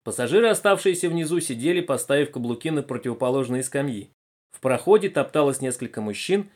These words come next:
освещая пол карманными фонарями и спичками. Проводница пошла вдоль вагона, заглядывая в каждое купе.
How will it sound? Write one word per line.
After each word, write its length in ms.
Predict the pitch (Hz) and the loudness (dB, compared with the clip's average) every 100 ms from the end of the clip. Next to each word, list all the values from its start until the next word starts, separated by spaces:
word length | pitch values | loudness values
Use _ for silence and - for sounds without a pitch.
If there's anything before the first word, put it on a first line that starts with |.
| _ | _
освещая 600 | 117 - 131 - 143 120 | -4 -4 -4 -2 2 2
пол 260 | - 143 131 | 2 0 0
карманными 560 | 123 123 123 117 110 | 0 2 0 0 -4
фонарями 500 | 104 113 117 165 175 | -4 -4 0 0 0
и 60 | 135 | -2
спичками. 540 | - 110 - 95 90 - _ _ _ | -6 -10 -10 -12 -12 -20 _ _ _
Проводница 520 | - 113 117 147 220 - | -4 -2 0 -2 -4 -2
пошла 360 | 214 - 156 | -4 0 0
вдоль 220 | 175 170 | 0 0
вагона, 420 | 175 190 135 131 113 | 0 -2 -2 -2 -2
заглядывая 560 | 120 107 117 139 165 | -4 -2 -2 -2 -2
в 60 | 165 | -2
каждое 340 | 107 101 117 | -4 -2 -4
купе. 420 | - 165 123 95 | -4 -6 -6 -8